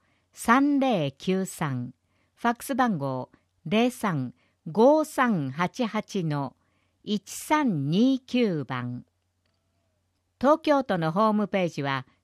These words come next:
エイチティーティーピーコロンスラッシュスラッシュダブリューダブリューダブリュードッ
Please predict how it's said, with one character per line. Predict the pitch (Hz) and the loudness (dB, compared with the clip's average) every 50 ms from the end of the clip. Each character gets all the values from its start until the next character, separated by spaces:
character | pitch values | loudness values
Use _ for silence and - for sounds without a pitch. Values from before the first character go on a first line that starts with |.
| _ _ _ - | _ _ _ -2
エ | 196 254 302 | 0 0 0
イ | 320 311 | -2 -4
チ | - - - | -6 -10 -8
テ | - 247 | -4 -2
ィ | 247 247 | -2 -2
ー | |
テ | 240 - 240 | -2 -4 -4
ィ | 226 208 | -4 -4
ー | 196 | -6
ピ | - - 185 170 143 131 123 - _ - | -8 -8 -8 -6 -6 -8 -8 -12 _ -10
ー | - | -6
コ | 226 | -4
ロ | 214 180 | -4 -4
ン | 135 127 123 127 - _ | -4 -6 -8 -10 -12 _
ス | - - - 226 | -14 -8 -4 -2
ラ | 285 | -2
ッ | 320 | -2
シ | 320 - - | -4 -8 -18
ュ | _ | _
ス | - - - | -18 -14 -10
ラ | 156 147 127 | -8 -8 -8
ッ | |
シ | - - - | -8 -12 -18
ュ | - _ _ _ _ _ _ _ _ _ - | -20 _ _ _ _ _ _ _ _ _ -8
ダ | 156 220 226 233 | -2 0 2 2
ブ | 226 285 | 2 0
リ | 262 294 | -2 -2
ュ | 285 | -2
ー | 254 | 0
ダ | 247 254 247 | 0 0 0
ブ | 214 233 | 0 0
リ | 220 233 | -2 -2
ュ | 220 | -2
ー | |
ダ | 180 202 185 175 | -2 -2 -4 -4
ブ | 156 139 | -4 -8
リ | - 123 | -10 -12
ュ | |
ー | - - _ _ _ _ _ _ _ - | -14 -18 _ _ _ _ _ _ _ -4
ド | 160 226 220 | 0 0 0
ッ | - | -2